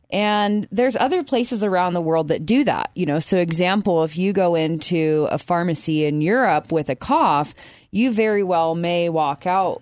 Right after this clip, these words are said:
with an essential oil type mixture,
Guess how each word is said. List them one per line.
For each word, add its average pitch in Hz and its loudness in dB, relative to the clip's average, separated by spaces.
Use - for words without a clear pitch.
with 156 -2
an 151 -4
essential 170 -4
oil 185 0
type 165 -4
mixture, 147 -4